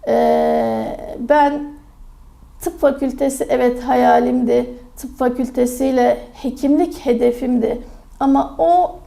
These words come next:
oraya gittikten sonra, o topraklardaki o hissiyatı aldıktan sonra, e, dedim ki burada bulunduğum her an Ahmet Yesevi atamın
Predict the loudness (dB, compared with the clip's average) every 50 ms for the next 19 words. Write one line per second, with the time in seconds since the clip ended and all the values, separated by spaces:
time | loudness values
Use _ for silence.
0 | -4 0 2 4 6 6 6 6 4 2 0 -2 -4 -4 -8 -8 -6 -2 0 2
1 | 2 2 2 0 0 0 0 2 2 0 0 0 -4 -8 -14 -20 -20 -20 -20 -20
2 | -6 0 0 0 2 2 2 0 0 2 2 0 0 0 0 0 0 0 0 0
3 | 0 -2 -4 -4 -4 -8 -8 -4 -4 -4 -4 -2 -2 -4 -4 -4 -4 -4 0 2
4 | 4 4 2 2 2 2 4 4 4 2 0 -2 -8 -6 -4 -4 -2 -4 -4 -4
5 | -4 -2 -2 -2 -2 -2 -2 -4 -6 -10 -14 -18 -20 -20 -20 -20 -18 -10 -4 -2
6 | 0 2 2 2 0 0 0 0 2 0 0 -2 -2 -2 0 0 0 0 0 2
7 | 4 4 4 4 2 0 0 0 0 0 0 0 0 0 2 2 4 2 2 2
8 | 0 0 0 2 2 2 2 0 -2 -4 -8 -16 -20 -20 -20 -20 -20 -20 -20 -20
9 | -20 -20 -20 -20 -20 -20 -20 -20 -12 -6 -4 -2 0 2 2 0 0 0 0 -2
10 | 0 0 0 0 2 2 2 2 2 2 0 0 0 0 0 2 4 4 4 4
11 | 2 0 -4 -10